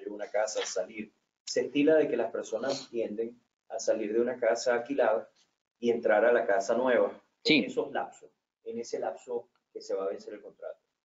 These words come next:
Speaker 1: Ahora, pero se ha visto el caso de que alguien adrede diga, bueno, si yo dejo de pagar, todavía me faltan cinco meses para finalizar este contrato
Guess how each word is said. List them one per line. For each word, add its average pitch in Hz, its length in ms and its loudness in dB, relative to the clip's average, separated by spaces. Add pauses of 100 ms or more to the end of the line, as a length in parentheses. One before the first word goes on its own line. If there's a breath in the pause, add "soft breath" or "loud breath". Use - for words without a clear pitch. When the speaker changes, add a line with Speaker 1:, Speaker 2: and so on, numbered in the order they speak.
(720)
Speaker 1:
Ahora, 120 220 6
pero 120 380 6 (680)
se - 180 -2
ha 120 80 6
visto 151 240 2
el 147 100 4
caso 143 320 6
de 139 140 4
que - 140 -14
alguien 120 320 0
adrede 110 600 0 (360)
diga, 123 200 2
bueno, - 460 -2 (720)
si - 240 -10
yo 110 140 8
dejo 151 180 8
de 147 100 6
pagar, 120 440 4
todavía 104 340 2
me 120 40 -4
faltan 123 280 0
cinco 127 360 -4
meses 120 340 -2
para 107 240 4
finalizar 95 480 -2
este 110 200 -2
contrato 113 600 -2